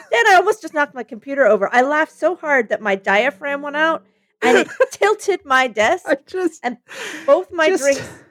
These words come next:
Speaker 2: I just heard the words that came out of my mouth in a very different way right now. Anyway, maybe you want <laughs> Thicky Checks and his All Dinosaur Orchestra merchandise.
Speaker 1: <laughs>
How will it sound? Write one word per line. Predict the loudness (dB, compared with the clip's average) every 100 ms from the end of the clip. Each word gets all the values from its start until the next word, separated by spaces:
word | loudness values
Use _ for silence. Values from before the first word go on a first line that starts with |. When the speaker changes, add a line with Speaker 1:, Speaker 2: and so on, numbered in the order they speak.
| _ _ _ _ _ _ _ _ _ _ _ -6
Speaker 2:
I | -2
just | -2 0
heard | 2 2 2 0
the | -2
words | 2 4 4 2 -2
that | -4
came | 0 0
out | 2 2
of |
my | 0
mouth | -2 0 0 0 0
in | -2
a | -4
very | 0 2 2 0
different | -4 -4 -4
way | 0 0 0
right | -2 -4 -6
now. | -8 -8 -6 -8 -12 _ _ _ _ _ _ _ _ _ -6
Anyway, | -2 2 4 4 2 0
maybe | -2 -2 0
you | 0 2 2
want | 2 0 -2
<laughs> |
Thicky | 0 0 0 -2
Checks | 0 0 0 -2 -2
and | 0
his | 0
All | 2 4 4
Dinosaur | 4 2 0 -4 -4 -6
Orchestra | -2 -2 0 0 0 -2 -6 -2
merchandise. | 0 0 -2 -4 -4 -4 -2 -2 -4
Speaker 1:
<laughs> | -2